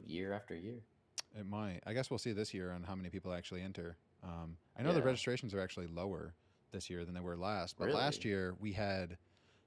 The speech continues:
Speaker 2: a p-, massive shout out. Um, Pure Wolf It reached out and, uh,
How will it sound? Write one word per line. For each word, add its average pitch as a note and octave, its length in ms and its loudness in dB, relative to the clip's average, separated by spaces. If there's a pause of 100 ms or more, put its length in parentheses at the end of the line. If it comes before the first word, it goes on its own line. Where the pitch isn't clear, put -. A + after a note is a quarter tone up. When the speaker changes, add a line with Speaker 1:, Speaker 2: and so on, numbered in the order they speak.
(120)
Speaker 2:
a - 40 -4
p-, - 160 -8 (120)
massive A#2+ 520 2
shout A#2 320 2
out. E2+ 300 2
Um, E2+ 540 -4 (160)
Pure B2 160 2
Wolf A2 280 2
It F2 300 0
reached G2 280 -2
out F#2 340 2
and, F2 440 -4
uh, E2 260 -2